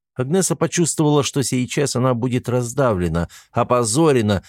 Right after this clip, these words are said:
и окончательно потеряет всякое подобие тифлинга. Она испытала бессилие воли. Дракон лишил ее и этого. У нее не осталось силы воли сопротивляться. Ее руки опустились, палка выпала из рук.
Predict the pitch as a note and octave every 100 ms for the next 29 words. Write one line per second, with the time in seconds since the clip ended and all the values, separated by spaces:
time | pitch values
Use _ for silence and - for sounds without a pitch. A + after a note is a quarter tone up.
0 | - C3+ D3+ C3+ C#3+ C3 - F3 D3 C#3
1 | C3+ - C#3 C3 B2+ A#2+ - - - C3
2 | - A2 G2+ G#2 F2+ F#2 E2+ D#2+ - -
3 | F2 D#2 - C#2+ C2+ - _ _ _ _
4 | _ _ - C3+ C#3+ B2+ C#3+ C3+ C#3 B2
5 | G#2 A2+ - A#2+ A#2 A2+ G#2+ E2+ B1 -
6 | - D#2 G#2+ G#2 B2+ A2+ G2+ G#2+ - -
7 | C3+ A2 F2+ G2+ G2 G2 A#2+ - A#2+ G2
8 | - D2+ A#1 _ _ _ _ _ - B2
9 | A#2+ B2 B2+ A#2+ A#2 - B2 A#2 G#2 A#2+
10 | B2 A2 A#2 A2+ G#2+ A2+ A2 G#2+ A#2 A#2
11 | A#2+ G#2+ - E2 - _ _ _ _ -
12 | C3+ D#3+ F3+ F3 E3+ D#3+ D3 D3+ C3+ -
13 | F#3 D#3 C3 - C#3+ B2+ A2 A#2 G2 A#2+
14 | G#2+ G#2 G2 E2+ F2 E2 -